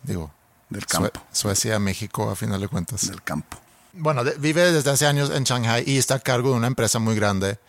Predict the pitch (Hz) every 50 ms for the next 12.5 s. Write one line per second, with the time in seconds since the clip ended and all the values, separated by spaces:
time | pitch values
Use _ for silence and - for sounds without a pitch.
0 | - - - - - - _ _ _ - - 113 - 110 92 98 104 - - 160
1 | 165 151 107 87 - - - - _ _ - - 98 104 110 110 98 98 98 95
2 | 95 98 101 113 117 - 113 107 104 101 95 - 113 101 101 - - - - -
3 | 98 98 95 - - 117 110 101 95 101 117 - 113 117 175 208 214 - - 104
4 | 104 98 - 113 113 107 98 90 80 - - - - - - _ _ _ _ -
5 | - 101 98 110 110 110 101 - 113 104 110 117 120 123 113 - - 117 117 117
6 | 113 117 117 117 117 117 120 120 - _ _ _ _ _ _ - 123 123 123 135
7 | 135 135 135 143 160 170 175 - - - _ _ _ _ _ _ _ _ - -
8 | 120 117 104 101 101 110 117 131 156 165 131 120 113 107 104 101 104 110 101 101
9 | 92 95 101 92 - - - - _ _ _ - 127 120 190 202 - 107 104 110
10 | 110 113 117 120 117 - - - 120 110 - - - 117 110 107 - - - 113
11 | - - 113 113 117 120 117 120 120 117 117 117 - 127 123 117 107 98 98 107
12 | 113 120 113 - 104 95 - 117 101 98